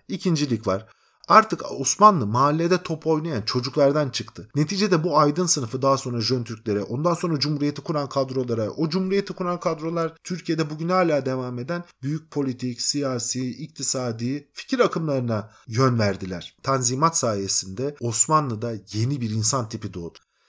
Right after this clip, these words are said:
Yeni Osmanlılar Mithat Paşa'nın da büyük desteğiyle önemli noktalara geldiler. Kanuni esas tartışması ana akıma kavuştu.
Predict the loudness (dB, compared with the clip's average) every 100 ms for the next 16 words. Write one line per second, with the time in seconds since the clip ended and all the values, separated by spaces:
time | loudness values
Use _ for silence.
0 | _ _ 6 8 8 6 6 4 8 6
1 | 6 0 4 4 6 2 4 4 2 0
2 | -2 0 2 4 2 4 4 4 2 2
3 | 4 4 2 4 6 6 6 4 2 0
4 | -4 -10 _ _ 4 6 6 2 2 2
5 | 2 4 4 4 2 -2 -2 2 2 0
6 | -4 _ -2 6 8 6 4 2 2 0
7 | 0 -2